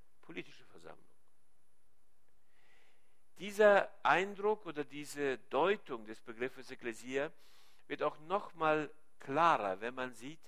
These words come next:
was Jesus hier zusammenbringt. Er sagt, ich will bauen meine Ekklesia und dann werden die Pforten der Hölle sie nicht überwinden. Äh, oder wird die Hölle die Pforte nicht überwinden, oder wie auch immer dieser Text dann übersetzt wird. Aber es ist doch ein interessanter Ausdruck.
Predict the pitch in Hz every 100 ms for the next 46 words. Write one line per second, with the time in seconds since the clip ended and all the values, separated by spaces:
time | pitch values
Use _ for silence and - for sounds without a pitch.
0 | - - 120 - 127 135 143 - 127 -
1 | 135 131 202 170 98 - - - 131 123
2 | 135 180 - 156 131 117 120 185 247 226
3 | 175 160 127 120 120 110 107 117 147 196
4 | - - - - 160 160 - 196 233 277
5 | 254 226 - - - - 143 185 151 151
6 | - 156 175 - 135 120 135 151 127 123
7 | 113 110 104 110 113 98 - - - -
8 | - - - - - - - - - 95
9 | 107 107 107 - 101 123 139 117 127 143
10 | 107 95 101 95 98 98 85 85 92 117
11 | 123 127 127 113 107 107 110 113 - 107
12 | 104 101 92 - 76 - - - 139 175
13 | 185 185 - - 196 202 180 196 - -
14 | - -